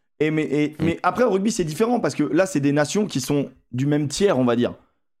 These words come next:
Speaker 1: Qu'il y a pas, tu vois, genre on est déjà dans, quand, quand il y a des tournées d'automne, c'est très rare qu'il y ait France-Uruguay. Ça peut arriver, mais c'est quand même très, très rare, tu vois.
Speaker 2: C'est très rare, ouais, ça arrive plus.
Speaker 1: Au
Speaker 2: Ça arrivait
Speaker 1: maximum,
Speaker 2: avant.
Speaker 1: il y a France-Géorgie, tu vois. C'est le
Speaker 2: Ouais,
Speaker 1: maximum
Speaker 2: ouais,
Speaker 1: du
Speaker 2: ouais.
Speaker 1: maximum.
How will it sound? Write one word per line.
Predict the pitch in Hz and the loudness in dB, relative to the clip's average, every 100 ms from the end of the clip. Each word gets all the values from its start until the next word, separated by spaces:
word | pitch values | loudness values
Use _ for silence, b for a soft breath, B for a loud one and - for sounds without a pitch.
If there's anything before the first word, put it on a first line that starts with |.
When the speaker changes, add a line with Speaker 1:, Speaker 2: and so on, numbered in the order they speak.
| _ _ | _ _
Speaker 1:
Qu'il | - | -2
y | 156 | 0
a | |
pas, | - 226 220 147 | 2 2 2 2
tu | 127 | 2
vois, | 185 | 0
genre | 139 139 | 2 0
on | 156 | 0
est | 165 | 0
déjà | 147 233 180 185 185 | 2 2 2 2 2
dans, | 165 147 139 127 B B - | 2 4 2 0 B B -2
quand, | 180 143 | 0 2
quand | 170 | 2
il | |
y | 170 | 2
a | |
des | 160 | 0
tournées | 147 156 156 | 0 -2 0
d'automne, | 160 170 208 208 127 B _ _ _ | 0 2 2 0 -4 B _ _ _
c'est | - 160 | -6 -4
très | - 175 175 | -2 -2 2
rare | 190 180 | 2 2
qu'il | - | 0
y | 139 | 0
ait | |
France-Uruguay. | 156 143 147 160 156 160 127 - | 0 0 0 2 2 2 -2 -8
Ça | - 120 | -6 -2
peut | 151 | 0
arriver, | 151 170 175 | 2 0 0
mais | 139 | -2
c'est | 123 | -2
quand | 139 | -4
même | 135 | -4
très, | 127 147 | -2 -4
très | - 165 | -2 0
rare, | 170 147 - _ _ _ _ - | 0 0 -4 _ _ _ _ -4
tu | |
vois. | 127 139 143 - _ | 0 0 -2 -12 _
Speaker 2:
C'est | - - | -10 -8
très | - - 90 | -8 -8 -6
rare, | 85 | -6
ouais, | 98 | -8
ça | 95 98 | -6 -4
arrive | 107 - | -4 -6
plus. | 147 | 0
Speaker 1:
Au | 180 | 2
Speaker 2:
Ça | 190 | 4
arrivait | 214 247 | 2 2
Speaker 1:
maximum, | 190 214 226 | 4 4 4
Speaker 2:
avant. | 226 | 4
Speaker 1:
il | 180 | 2
y | |
a | 135 | 0
France-Géorgie, | 165 160 151 180 180 180 | -2 -2 0 0 0 -4
tu | 131 | -2
vois. | 123 | -2
C'est | 123 156 | -2 0
le | 156 | 0
Speaker 2:
Ouais, | 180 | 2
Speaker 1:
maximum | 220 156 151 208 202 | 2 2 2 4 4
Speaker 2:
ouais, | |
Speaker 1:
du | - | 4
Speaker 2:
ouais. | 175 | 4
Speaker 1:
maximum. | 240 190 180 120 | 2 2 2 0